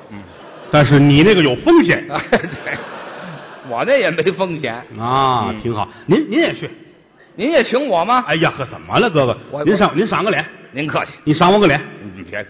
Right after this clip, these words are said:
Speaker 1: 气。
Speaker 2: 要不我赏你个脸。
Speaker 1: 哎，这叫什么话呀？
Speaker 2: 哪天，哪天，哪天得功夫，您上我那儿去。
Speaker 1: 哎，我一定去。
Speaker 2: 啊，
Speaker 1: 啊。
Speaker 2: 我那儿有，别喝那个白酒跟啤酒了。
Speaker 1: 哟，那喝什么？
Speaker 2: 你，我有时候老劝他。
Speaker 1: 嗯。
Speaker 2: 酒要少吃，事要多知。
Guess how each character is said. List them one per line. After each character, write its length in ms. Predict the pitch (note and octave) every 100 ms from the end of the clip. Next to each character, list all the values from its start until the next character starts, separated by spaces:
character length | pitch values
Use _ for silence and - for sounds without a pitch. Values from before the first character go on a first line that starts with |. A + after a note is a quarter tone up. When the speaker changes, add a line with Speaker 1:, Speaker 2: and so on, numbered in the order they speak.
| E2
Speaker 1:
气。 60 | C3+
Speaker 2:
要 80 | D#3
不 80 |
我 80 | F3
赏 180 | E3 E3+
你 80 | C#3+
个 80 | D3
脸。 140 | A#2+ -
Speaker 1:
哎， 180 | - C#3+ G#2+ - - - - - - - -
这 120 | A3+
叫 160 | G3 E3
什 120 | E3+
么 160 | E3+ E3+
话 280 | F#3 C#3+ C3
呀？ 100 | A#2 C#3+ - _ _ _
Speaker 2:
哪 140 | B2 A#2
天， 180 | F3+
哪 100 | D3+ B2+
天， 200 | F#3+ C3
哪 120 | A#2
天 100 | D#3
得 160 | E3 F3+
功 140 | F#3
夫， 60 | B2+
您 100 | C3+
上 160 | C3+
我 60 | G2+
那 60 | G#2
儿 40 |
去。 140 | A#2 - -
Speaker 1:
哎， 120 | A#2+
我 140 | G2
一 100 | G#2+
定 160 | G#3 G#3+
去。 120 | -
Speaker 2:
啊， 280 | A#2 C#3+ C#3 B2+
Speaker 1:
啊。 80 | C3
Speaker 2:
我 40 |
那 80 | C3+
儿 80 | C3
有， 120 | C#3 -
别 100 | C#3+
喝 240 | D#3+ C#3 B2
那 140 | A#2
个 180 | G#2 G2+
白 180 | G2 A2+
酒 140 | G#2
跟 100 | G#2
啤 160 | G#2 G2+
酒 100 | F#2
了。 60 | - _ _ _ _ -
Speaker 1:
哟， 120 | E3
那 100 | F#3
喝 200 | E3+ F3
什 120 | C#3+
么？ 80 | C3 C#3
Speaker 2:
你， 260 | G2+ A#2+
我 140 | G#2+ A#2
有 60 |
时 40 | C#3
候 80 |
老 140 | C3+ E2
劝 200 | - E3+
他。 400 | F2 - _ A2+
Speaker 1:
嗯。 120 | G2+
Speaker 2:
酒 160 | - C3+
要 140 | F3+
少 200 | B2 F#2+
吃， 160 | - D#3
事 160 | - C3+
要 100 | G2
多 220 | - E3+
知。 200 | E3